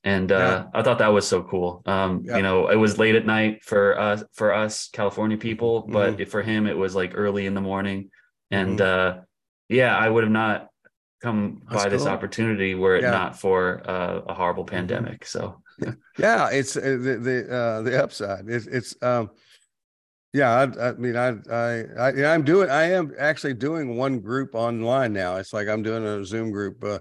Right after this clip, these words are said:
Speaker 2: uh, meets once a, we don't meet every week. We meet once a month. And, uh, so I'm, that's also getting me fired up about groups. So if anybody, if anybody listening is interested in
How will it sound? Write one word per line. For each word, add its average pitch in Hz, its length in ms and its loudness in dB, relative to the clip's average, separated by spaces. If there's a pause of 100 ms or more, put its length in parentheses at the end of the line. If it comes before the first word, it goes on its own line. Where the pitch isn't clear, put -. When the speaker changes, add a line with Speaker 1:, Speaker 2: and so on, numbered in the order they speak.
(360)
Speaker 2:
uh, 104 440 0
meets 107 480 -10
once 110 240 -8
a, 104 140 -8
we 110 260 -6
don't 110 200 -6
meet 113 140 -4
every 101 180 -6
week. 113 200 -4
We 104 140 -8
meet 107 140 -10
once 104 260 -10
a 107 40 -8
month. 110 380 -6 (640)
And, 110 440 -6
uh, 104 240 -6
so 110 180 -8
I'm, 107 160 -6 (120)
that's 110 280 -10
also 113 260 -2
getting 104 220 -6
me 104 80 -10
fired 107 260 -6
up 104 200 -12
about - 200 -8
groups. 104 300 -10
So 104 260 -12
if 110 100 -14
anybody, 117 420 -2
if 101 100 -6
anybody 123 460 0
listening 123 340 0
is 104 100 -6
interested 120 420 -6
in 107 140 -6